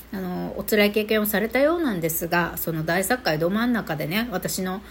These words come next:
大好きなおじさんが亡くなったのも、まあ、そういう意味があったのかなというふうにも、何か関連することもあったのかなって思ったりします。だけど、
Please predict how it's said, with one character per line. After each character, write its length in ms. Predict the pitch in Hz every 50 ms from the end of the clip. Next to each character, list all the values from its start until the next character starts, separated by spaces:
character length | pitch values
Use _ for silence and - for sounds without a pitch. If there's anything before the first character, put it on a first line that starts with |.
| - - - - - -
大 160 | 196 208 208
好 80 | 208
き 120 | - - 226
な 220 | 202 170 175 - -
お 80 | 190
じ 80 | 190 185
さ 140 | - 214 208
ん 80 | 208
が 80 | 208 202
亡 140 | 208 214 208
く 120 | - 233
な 120 | 247 254
っ 80 | 262 254
た 120 | - 359
の 120 | 339 262 269
も、 200 | 349 392 311 196
ま 100 | 180 180
あ、 20 |
そ 160 | - - 208
う 60 | 214 214
い 80 | 208
う 20 | 226
意 100 | 262 302
味 140 | 330 277
が 140 | 196 165 -
あ 40 | 269
っ 80 | 277 -
た 120 | 214 170
の 120 | 160 156
か 140 | - - 180
な 280 | 196 220 247 269 262 247
と 140 | 254 285 285
い 100 | 302 302
う 100 | 320 285
ふ 80 | 330
う 60 | 330
に 120 | 302 262 202
も、 160 | 165 143 - - - - - - - - - -
何 240 | 220 220 214 208 208
か 100 | - - - - - - - - - - - -
関 220 | - - 202 208 202
連 140 | 208 214 214
す 120 | - 226
る 80 | 240 240
こ 120 | 269 294
と 100 | 285 359
も 140 | 277 202 185
あ 40 | 226
っ 60 | -
た 120 | 294 220
の 100 | 175 165
か 100 | - 170
な 120 | 180 208 247
っ 60 | 240
て 180 | - - -
思 200 | - 180 180 190
っ 20 | 202
た 180 | - - 165
り 200 | 147 156 151 -
し 160 | 202 - - 190
ま 120 | 170 156
す。 160 | - - - -
だ 80 | 285 285
け 140 | 277 233
ど、 280 | 247 349 370 240 -